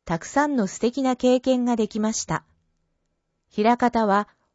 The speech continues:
本当に優しく温かい方ばかりで、私はこの街が大好きです。写真が二枚あります。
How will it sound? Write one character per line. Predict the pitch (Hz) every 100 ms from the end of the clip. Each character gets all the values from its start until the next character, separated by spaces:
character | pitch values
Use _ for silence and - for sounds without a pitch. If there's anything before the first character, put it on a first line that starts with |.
| _
本 | - 240 262
当 | 285 285
に | 277 262
優 | 247
し | 262 254 -
く | - 208 -
温 | - 220 240 285
か | 294 277
い |
方 | 240 220 170
ば | 190
か | 247 233
り | 185
で、 | 165 160 _ _ _ _
私 | 165 180 233 -
は | 226 214
こ | -
の | 202 247
街 | 254 -
が | 247 185 -
大 | 170 269
好 | - -
き | 226
で | 175 180
す。 | - - _ _ _ _ _ _ _ _ _ _ _ _
写 | - 202
真 | - 277
が | 277 269
二 | 254 277
枚 | 269 214 170
あ |
り | 160 160
ま | 156
す。 | - -